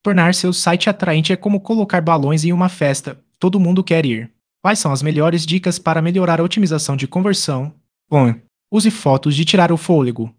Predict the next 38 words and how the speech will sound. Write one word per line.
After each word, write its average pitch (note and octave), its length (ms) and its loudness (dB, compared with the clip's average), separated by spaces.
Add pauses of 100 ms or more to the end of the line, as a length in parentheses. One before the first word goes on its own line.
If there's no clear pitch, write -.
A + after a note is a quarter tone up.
(260)
Veja F#3 240 2
como G3 160 0
a F3+ 60 2
fotografia F#3+ 600 0
profissional E3+ 560 0
pode E3 260 0
ajudar. C#3+ 480 0 (300)
Dois. C3 440 2 (320)
Seja F3 220 -2
claro F3 300 0
e F3 40 -2
direto, B2+ 440 -4
nada C3+ 260 -2
de C#3 80 -6
rodeios. B2+ 680 -6 (280)
Três. D3 400 2 (260)
Botões E3+ 380 -2
que - 80 -2
gritam, D3 340 -2
"Clique E3 300 -2
aqui." A#2+ 380 -8 (320)
Quatro. C3 320 -2 (400)
Formulários F3 560 2
simples, F3+ 480 -2
como F3+ 200 0
uma F3+ 140 2
folha C#3 300 -2
de C#3 100 -4
papel. B2 540 -6 (320)
A B2+ 100 -2
velocidade E3+ 640 0
do D#3+ 100 0
site E3+ 380 0
afeta F3 320 0
a F3 40 4
otimização D#3 540 0
de D#3+ 120 0
conversão? F3 680 -2